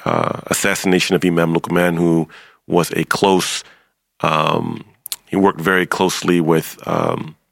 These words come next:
Imam Jamil El-Amin, A K A H. Rap Brown. And, uh, we believe, as, uh, the late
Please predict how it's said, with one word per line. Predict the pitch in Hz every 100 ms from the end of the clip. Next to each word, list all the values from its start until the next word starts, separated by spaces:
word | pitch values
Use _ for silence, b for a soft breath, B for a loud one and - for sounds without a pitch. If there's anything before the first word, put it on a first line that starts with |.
| _ - b b b b -
Imam | 98 98 92
Jamil | 90 92 95
El-Amin, | 90 87 87 87 87 -
A | 87
K | - 82
A | 76 82 -
H. | 87 -
Rap | 82 73
Brown. | 85 92 92 90 92 - B B B -
And, | 82 85 82 80
uh, | 80
we | 85 92
believe, | 87 82 92 87 85 76
as, | 82 82 82 - - b b b -
uh, | - 85
the | 85
late | 87 92 82